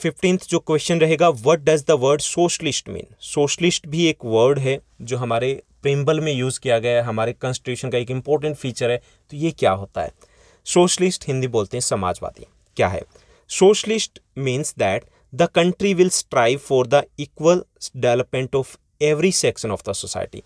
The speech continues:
समाजवादी या सोशलिस्ट का मतलब है कि देश है वो समाज के हर तबके के एक समान विकास की कोशिश करेगा,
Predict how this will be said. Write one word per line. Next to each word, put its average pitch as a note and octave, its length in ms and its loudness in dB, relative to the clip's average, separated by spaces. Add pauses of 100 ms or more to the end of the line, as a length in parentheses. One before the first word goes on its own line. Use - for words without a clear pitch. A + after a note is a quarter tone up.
(280)
समाजवादी D3 800 0 (760)
या C#3+ 100 -2
सोशलिस्ट D#3 520 0
का D#3 80 -2
मतलब G2+ 280 -4
है A#2+ 140 -2 (260)
कि G#3 60 -4
देश D#3 440 -2
है F3+ 60 0
वो F3+ 180 0
समाज C#3 500 -4
के F3+ 160 -4
हर E3 300 -4 (120)
तबके A#2 380 -4
के B2+ 300 -8 (320)
एक D3 220 -2
समान C#3 340 -2
विकास B2 420 -2
की D#3+ 180 -10
कोशिश C3+ 420 -6
करेगा, B2 400 -2